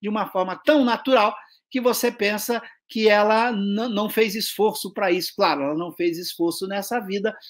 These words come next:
mas isso é resultado de um aprendizado, de uma experiência que vem de outras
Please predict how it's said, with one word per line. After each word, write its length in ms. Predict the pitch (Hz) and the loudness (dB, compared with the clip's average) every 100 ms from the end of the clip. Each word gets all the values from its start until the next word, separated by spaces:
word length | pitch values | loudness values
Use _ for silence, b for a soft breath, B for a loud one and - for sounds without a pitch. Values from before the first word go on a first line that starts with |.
| B | B
mas 220 | 190 190 | -2 0
isso 180 | 190 190 | 0 0
é 60 | 185 | 0
resultado 760 | 185 185 175 165 160 175 165 | 2 0 -4 -2 2 2 0
de 120 | 160 214 | -6 -6
um 100 | 190 | -6
aprendizado, 760 | - 156 151 139 147 170 156 | -4 -2 -2 0 2 2 0
de 80 | 156 | -4
uma 140 | 160 | -2
experiência 840 | 139 - - 175 156 139 156 185 185 b b b - | -2 -4 0 4 6 6 4 0 -4 b b b -2
que 140 | 240 | 0
vem 240 | 147 151 | 4 4
de 160 | 165 190 | 4 2
outras 480 | 143 156 175 165 | 4 4 0 -4